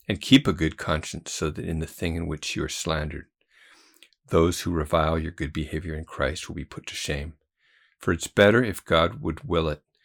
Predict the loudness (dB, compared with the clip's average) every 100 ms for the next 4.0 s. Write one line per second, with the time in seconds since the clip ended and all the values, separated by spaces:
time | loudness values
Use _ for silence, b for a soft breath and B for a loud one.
0 | b b b b -8 -6 -4 -2 -2 -2
1 | -6 -8 -4 -4 -2 -6 -8 -8 -4 -2
2 | -2 -4 -12 -10 -6 -6 -6 -8 -10 -10
3 | -8 -8 -10 _ -12 -10 -6 -2 0 -2